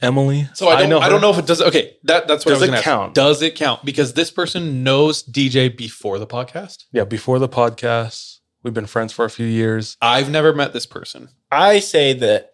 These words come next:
Speaker 3: since you have never met them, it should count.
Speaker 2: I also wasn't with D J.
Speaker 3: 'Cause you weren't with
Speaker 1: Uh,
Speaker 3: D J.
Speaker 1: we kinda were.
Speaker 2: You were out of the restaurant. I
Speaker 1: Oh,
Speaker 2: literally
Speaker 1: okay.
Speaker 2: was like, "Oh, D J's here. I have to go get
Speaker 1: You're
Speaker 2: him."
Speaker 1: right,
Speaker 2: And I
Speaker 1: you're
Speaker 2: ran
Speaker 1: right.
Speaker 2: out and grabbed you.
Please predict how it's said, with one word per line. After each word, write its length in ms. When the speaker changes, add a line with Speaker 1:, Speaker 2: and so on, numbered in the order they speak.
Speaker 3:
since 320
you 720
have 220
never 220
met 280
them, 360
it 180
should 280
count. 220
Speaker 2:
I 120
also 300
wasn't 440
with 200
D 200
J. 360
Speaker 3:
'Cause 220
you 100
weren't 300
with 120
Speaker 1:
Uh, 40
Speaker 3:
D 20
J. 60
Speaker 1:
we 80
kinda 640
were. 60
Speaker 2:
You 120
were 220
out 240
of 120
the 80
restaurant. 360
I 100
Speaker 1:
Oh, 60
Speaker 2:
literally 300
Speaker 1:
okay. 40
Speaker 2:
was 140
like, 300
"Oh, 260
D 140
J's 180
here. 120
I 40
have 160
to 60
go 80
get 200
Speaker 1:
You're 140
Speaker 2:
him." 80
Speaker 1:
right, 60
Speaker 2:
And 80
I 60
Speaker 1:
you're 100
Speaker 2:
ran 160
Speaker 1:
right. 60
Speaker 2:
out 80
and 80
grabbed 300
you. 60